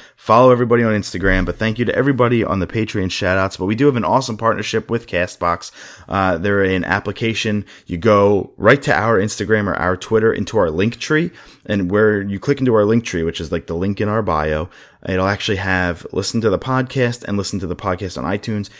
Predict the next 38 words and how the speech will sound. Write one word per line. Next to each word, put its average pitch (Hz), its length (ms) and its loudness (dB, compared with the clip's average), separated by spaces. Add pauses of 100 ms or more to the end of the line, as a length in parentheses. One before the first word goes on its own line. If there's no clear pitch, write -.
(140)
If - 60 -16
you 113 80 0
just 147 180 2
hit 139 140 -2
the 104 80 2
listen 113 280 0
to 107 100 -2
the 90 80 0
podcast 98 520 -2
button, 80 280 -4
it 82 100 -4
will 92 180 0
automatically 113 540 0
take 101 300 -4
you 98 100 -4
directly 107 580 -2 (280)
to 143 120 4
our 113 120 6
Castbox 110 760 0
page. 120 380 -2 (240)
You 123 140 4
can 143 180 2
download 127 320 4
the 110 120 2
app. 104 180 -2
You 107 80 -2
don't 123 260 4
have 120 220 -2
to 117 100 0
log 104 320 6
in. 101 160 0
You 87 100 0
don't 110 200 2
have 110 200 -4
to 117 60 0
make 113 240 2
a 110 40 2
name 95 380 0